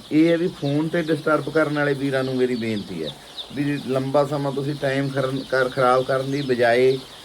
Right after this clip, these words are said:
ਤੁਸੀਂ ਬਸ ਇਹ ਦੇਖੋ ਵੀ ਤੁਹਾਨੂੰ ਟ੍ਰੇਨਿੰਗ ਮੈਂ ਪ੍ਰੋਪਰ ਦੇ ਦੇਣੀ ਹੈ। ਕੰਮ ਵਧੀਆ ਹੈ, ਜਿਹੜੀ ਤੁਸੀਂ ਫੋਨ 'ਤੇ ਗੱਲ ਪੁੱਛਣੀ, ਮੈਂ ਹੁਣ ਦੱਸ ਦਿੰਦਾ, ਬਹੁਤ ਵਧੀਆ ਕੰਮ ਹੈ, ਇਹਦੇ ਵਿੱਚ ਤੁਸੀਂ ਕਾਮਯਾਬ ਹੋਵੋਗੇ। ਬਾਕੀ ਮੇ-,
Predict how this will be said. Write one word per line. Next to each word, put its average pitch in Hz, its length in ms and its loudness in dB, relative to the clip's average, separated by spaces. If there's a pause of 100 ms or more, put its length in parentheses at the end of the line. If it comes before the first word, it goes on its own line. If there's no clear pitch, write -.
(240)
ਤੁਸੀਂ 131 240 -4
ਬਸ 139 220 -2
ਇਹ 143 220 -2
ਦੇਖੋ 151 720 -2 (560)
ਵੀ 143 100 0
ਤੁਹਾਨੂੰ 147 300 0
ਟ੍ਰੇਨਿੰਗ 143 440 0
ਮੈਂ 143 260 -2
ਪ੍ਰੋਪਰ 135 420 -2
ਦੇ 151 160 0
ਦੇਣੀ 156 220 0
ਹੈ। 160 200 -2
ਕੰਮ 151 300 2
ਵਧੀਆ 143 400 8
ਹੈ, 98 120 2 (300)
ਜਿਹੜੀ 135 200 2
ਤੁਸੀਂ 160 220 -2
ਫੋਨ 143 300 -2
'ਤੇ 143 140 0
ਗੱਲ 143 200 2
ਪੁੱਛਣੀ, 135 240 -6
ਮੈਂ 147 220 -4
ਹੁਣ 135 220 -2
ਦੱਸ 135 220 2
ਦਿੰਦਾ, 143 240 -2
ਬਹੁਤ 139 320 2
ਵਧੀਆ 147 400 2
ਕੰਮ 131 320 -2
ਹੈ, 156 160 0 (460)
ਇਹਦੇ 151 200 4
ਵਿੱਚ 160 200 0
ਤੁਸੀਂ 151 260 -2
ਕਾਮਯਾਬ 135 580 2
ਹੋਵੋਗੇ। 147 480 0
ਬਾਕੀ 143 400 0
ਮੇ-, 139 320 2